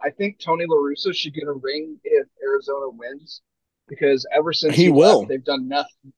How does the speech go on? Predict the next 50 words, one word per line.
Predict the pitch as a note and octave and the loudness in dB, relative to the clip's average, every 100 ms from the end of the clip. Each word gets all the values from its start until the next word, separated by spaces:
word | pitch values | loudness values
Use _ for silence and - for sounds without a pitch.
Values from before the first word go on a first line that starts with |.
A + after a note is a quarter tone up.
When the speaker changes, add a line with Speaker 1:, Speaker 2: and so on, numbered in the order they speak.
| D3+ | -2
Speaker 1:
they've | D3 C3 | -2 0
done | D3+ C3+ | -4 -4
nothing | C3 C3+ D#3+ D3+ | -6 -6 -2 -2
but | C#3+ - _ | -4 -12 _
be, | C#3 B2 _ _ - | -10 -10 _ _ -6
be | C3+ - | -6 -4
good | A#2 - C3 - | -4 -4 -8 -8
because | C#3 D3+ C4 | -4 -4 -6
they | - | -8
stopped | - - B2+ - | -10 -8 -8 -8
making | B3+ B3+ - | -12 -12 -12
his | - - | -14 -14
decisions. | _ - - - C#4 - _ _ _ - | _ -18 -18 -18 -20 -20 _ _ _ -8
Speaker 2:
Well, | C3+ D3 | 2 2
yeah. | A#2 A#2 A2+ | 4 0 -2
Speaker 1:
Um, | - | -6
Speaker 2:
He | E3+ F#3 | 0 2
w-, | G3 F#3 | 4 4
he | E3 G#3 | 4 6
will | G3+ B3 | 4 4
get | D#3 | -2
Speaker 1:
so | B2 | -4
Speaker 2:
one, | B2 | -6
though. | B2+ | -8
He | C3+ | -2
left | D3+ F3+ | 0 0
in | C#3 | -2
the | C3+ | -6
middle | C#3+ C3 | -4 -4
of | A#2+ | -4
the | |
year, | B2 F#3+ F#3 | -6 -8 -8
didn't | B2+ A2+ | -10 -10
he? | E3+ - _ _ _ _ _ - | -16 -20 _ _ _ _ _ -8
Speaker 1:
Not | F#3 A3 | -6 -6
this | - - - | -4 -4 -2
year. | G3 A#3+ | -2 -2
What | D4+ | -4
are | |
you | F#4 | -4
talking | E4 F#4+ A#3 | -2 -2 -4
about? | - | -2
Speaker 2:
Was | D#3+ | 2
that | E3 E3 | 4 4
last | C#3+ F#3+ - | 4 0 0
Speaker 1:
He | C4+ | -2
Speaker 2:
year? | C4 | -2
Speaker 1:
left, | - | 0
like, | C4+ B3+ | -2 2
Speaker 2:
Dude. | F#3+ D#3+ | 2 0